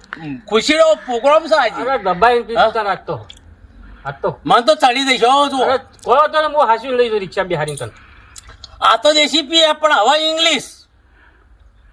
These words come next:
Speaker 2: અરે ઇંગ્લિશનો એ બાપ લાવી ગયું. અંતિરાય. અને તારા પાસે વેપાર ફૂલ કરી દેવાનો હો. કોઈ એરિયા બાકી ના રહેતો, બધા એરિયામાં આપણા માણસો ગોઠવી દેવાના.
Speaker 1: ધંધો એટલે
Speaker 2: હા.
Speaker 1: ફૂલ. પચાસ લાખ કીધા એટલે?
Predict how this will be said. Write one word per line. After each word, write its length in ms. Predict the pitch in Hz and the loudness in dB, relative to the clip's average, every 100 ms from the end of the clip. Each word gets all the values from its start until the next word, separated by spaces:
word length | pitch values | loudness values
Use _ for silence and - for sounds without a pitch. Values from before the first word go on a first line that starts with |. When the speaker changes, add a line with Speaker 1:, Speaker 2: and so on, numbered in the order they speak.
| 170 | -18
Speaker 2:
અરે 120 | 190 190 | -10 -8
ઇંગ્લિશનો 580 | 139 131 139 160 165 | -8 -8 -8 -8 -4
એ 20 | 160 | -4
બાપ 320 | 143 135 135 | 0 -2 -2
લાવી 220 | 135 131 131 | -6 -6 -8
ગયું. 180 | 123 110 - - _ - - - - - - - - | -10 -18 -20 -20 _ -20 -20 -20 -20 -20 -20 -20 -20
અંતિરાય. 440 | 123 123 147 139 110 - 113 | -14 -10 -6 -6 -8 -14 -14
અને 160 | 131 143 - - - - - - - - - - _ - - | -8 -8 -10 -20 -20 -20 -20 -20 -20 -20 -20 -20 _ -20 -4
તારા 220 | 147 170 | 0 2
પાસે 240 | 165 175 185 | 2 0 0
વેપાર 420 | 170 156 151 185 | 0 0 2 -2
ફૂલ 260 | - 165 | 0 -2
કરી 200 | 185 190 | -2 -4
દેવાનો 380 | 190 190 190 202 | -2 0 2 2
હો. 80 | 269 269 - - _ _ - | 0 -2 -14 -20 _ _ -2
કોઈ 200 | 180 180 | 0 2
એરિયા 180 | 170 185 | 0 0
બાકી 300 | 156 151 190 | 0 -2 -4
ના 100 | 190 | -2
રહેતો, 280 | 196 190 | -2 -2
બધા 280 | 180 160 143 | -4 -4 0
એરિયામાં 420 | 185 185 185 180 | 0 0 -2 0
આપણા 180 | 170 185 | 0 0
માણસો 320 | 175 170 180 | 0 0 -2
ગોઠવી 280 | 160 160 180 | -2 -4 -2
દેવાના. 360 | 180 180 170 120 | 2 2 2 2
Speaker 1:
ધંધો 600 | 165 202 214 175 214 277 | 2 4 2 0 4 4
એટલે 340 | 294 330 349 | 4 4 4
Speaker 2:
હા. 160 | 160 165 | 0 0
Speaker 1:
ફૂલ. 360 | 208 285 233 - 147 - | 4 4 2 -4 -12 -6
પચાસ 340 | 151 - 208 | -4 2 2
લાખ 320 | 143 143 190 | 2 0 0
કીધા 260 | - 202 214 | -4 0 2
એટલે? 240 | 214 233 | 2 0